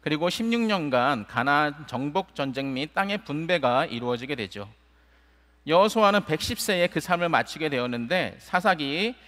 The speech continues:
이 장 십 절에 보면은 여호수아 후에 일어난 세대들은 여호와를 알지 못하는 세대다라고 기록하고 있습니다.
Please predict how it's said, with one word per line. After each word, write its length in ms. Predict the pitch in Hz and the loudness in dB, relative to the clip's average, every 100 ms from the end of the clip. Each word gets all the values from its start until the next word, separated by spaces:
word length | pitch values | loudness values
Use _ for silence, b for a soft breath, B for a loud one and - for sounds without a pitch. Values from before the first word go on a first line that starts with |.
| b b | b b
이 260 | 147 170 165 | -8 -6 2
장 320 | 180 143 92 - | 2 2 -4 -10
십 360 | - 226 - | -8 -8 -6
절에 260 | 240 233 233 | 0 2 2
보면은 500 | 139 120 127 185 110 b b b - | 0 -2 -2 -2 -4 b b b -2
여호수아 640 | 131 156 220 247 247 240 233 | 2 6 6 4 4 6 6
후에 400 | 226 233 240 233 | 4 2 4 2
일어난 460 | 147 156 165 170 | 2 4 4 4
세대들은 600 | 165 185 147 120 127 107 b b _ 110 | 2 0 0 0 -2 -4 b b _ -4
여호와를 760 | 120 143 180 180 170 175 208 - | 0 2 4 6 6 4 2 -2
알지 540 | 104 120 123 120 139 | -4 -2 -4 -4 -6
못하는 520 | 160 117 123 151 143 143 | -6 -6 -6 -4 -4 -4
세대다라고 1000 | 131 120 110 107 107 101 98 107 131 190 | -4 -4 -2 0 -2 -4 -4 -6 -6 -6
기록하고 480 | - 110 101 104 127 | -8 -10 -10 -10 -10
있습니다. 540 | 135 - 98 98 104 | -12 -14 -14 -14 -14